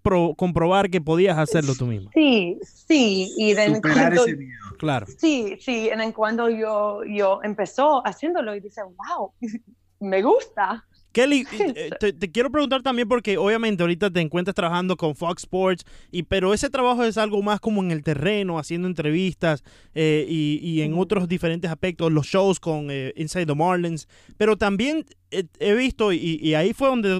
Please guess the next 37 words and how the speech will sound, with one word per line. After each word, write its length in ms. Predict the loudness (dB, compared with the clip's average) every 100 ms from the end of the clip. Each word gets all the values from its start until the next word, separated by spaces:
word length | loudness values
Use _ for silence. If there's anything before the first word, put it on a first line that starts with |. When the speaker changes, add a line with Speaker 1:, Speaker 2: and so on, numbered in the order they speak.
| -4
Speaker 1:
te 120 | -4
conocí, 420 | -2 -4 -2 -2
en 180 | 0 0
la, 140 | 0 0
en 120 | 0
la 40 |
Universidad 460 | 0 0 0 -2 0
de 100 | 0
Miami, 460 | 2 4 2 -2 -8 _ _ -6
eh, 380 | -2 0 0 -2
comentando 540 | 0 0 0 0 2
los 100 | 2
juegos 240 | 2 2 2
de 60 |
la 80 | 2
Universidad 460 | 2 0 0 -2 -2
de 80 | 0
Miami. 420 | 2 0 -2 -6 -12 -20 -4
¿Ese 260 | -2 0
es 100 | 0
un 160 | 0 0
aspecto 540 | -4 0 0 2 2
al 160 | 2 0
cual 300 | 0 0 0
quieres 320 | -2 0 0
llegar 520 | 0 0 2 2 2 0
en 200 | 0 2
el 120 | 2
nivel 260 | 2 0 0
profesional 560 | -2 -2 -2 -2 -2
con 120 | 0
las 100 | -2
Grandes 260 | 0 0 0
Ligas 300 | 0 0 -2
en 60 | -2
algún 180 | 0 0
momento? 360 | 0 -2 -4